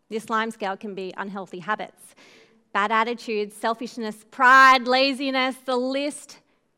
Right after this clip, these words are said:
goes on. And this limescale in our lives can be summarized into one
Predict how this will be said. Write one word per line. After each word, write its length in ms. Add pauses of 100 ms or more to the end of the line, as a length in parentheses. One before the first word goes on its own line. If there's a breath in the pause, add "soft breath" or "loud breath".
(160)
goes 460 (160)
on. 300 (960 loud breath)
And 160
this 160
limescale 920
in 40
our 160
lives 520
can 240
be 100
summarized 800
into 260
one 520